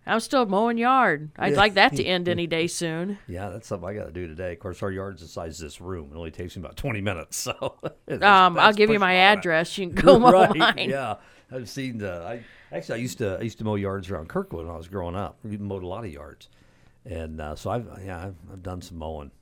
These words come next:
Speaker 2: Uh, we got a small yard. When we looked for the house, I was like, "Ooh, this is a perfect
Speaker 1: I was gonna say,
Speaker 2: yard."
Speaker 1: you purposely did that,
Speaker 2: That's a
Speaker 1: didn't you?
Speaker 2: perfect yard.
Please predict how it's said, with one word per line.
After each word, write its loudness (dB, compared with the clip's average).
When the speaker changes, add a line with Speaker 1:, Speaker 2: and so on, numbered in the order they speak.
Speaker 2:
Uh, -12
we -8
got -6
a -14
small -10
yard. -16
When -10
we -4
looked -10
for -6
the -8
house, -10
I -14
was -16
like, -16
"Ooh, -6
this -10
is -18
a -18
perfect -8
Speaker 1:
I -2
was 0
gonna 0
say, 0
Speaker 2:
yard." 0
Speaker 1:
you 0
purposely -4
did -4
that, 2
Speaker 2:
That's 0
a -2
Speaker 1:
didn't -6
you? 6
Speaker 2:
perfect -6
yard. -2